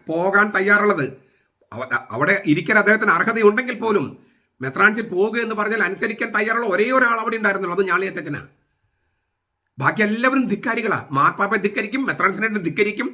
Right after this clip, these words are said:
മെത്രാന്മാരെ ധിക്കരിക്കും. ധിക്കാരികൾ മുഴുവൻ അകത്താക്കി, അനുസരിക്കാൻ തയ്യാറുള്ളവനെ മാത്രം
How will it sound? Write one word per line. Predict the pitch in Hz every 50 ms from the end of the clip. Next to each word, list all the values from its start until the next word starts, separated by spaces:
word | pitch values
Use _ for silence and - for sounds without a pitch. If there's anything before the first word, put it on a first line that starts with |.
| - _ _ _ _ _ -
മെത്രാന്മാരെ | 143 170 - 233 226 226 220 220 214 202
ധിക്കരിക്കും. | 190 156 139 143 131 117 104 - - - _ _ _ _ _ _ _ _ _ _ _ _ _ - 147
ധിക്കാരികൾ | 190 196 196 - 247 247 247 254 262 262 262 254 233
മുഴുവൻ | 214 208 208 247 262 220 185
അകത്താക്കി, | 165 196 196 - 180 151 131 123 - 135 131 156 202 277 - - _ _ _ _ _ _ _ _ _ _ _ _ _ - 147
അനുസരിക്കാൻ | 175 214 240 - 277 277 269 - 277 269 269 214
തയ്യാറുള്ളവനെ | 196 202 220 240 240 254 262 254 254 254 254 254 247 208 180
മാത്രം | 185 220 226 - _ - 254 254